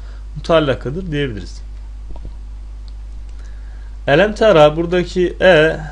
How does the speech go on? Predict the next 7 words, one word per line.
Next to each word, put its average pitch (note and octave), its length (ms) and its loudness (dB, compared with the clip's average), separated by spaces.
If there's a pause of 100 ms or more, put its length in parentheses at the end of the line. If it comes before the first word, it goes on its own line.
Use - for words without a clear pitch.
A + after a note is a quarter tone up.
(280)
istifham F3 680 0
içindir. A#2 480 -6
Mesela B2 360 -6
elem D3 260 4
tera D#3 540 4 (100)
görmedin D3 800 4 (420)
mi? C#3 420 0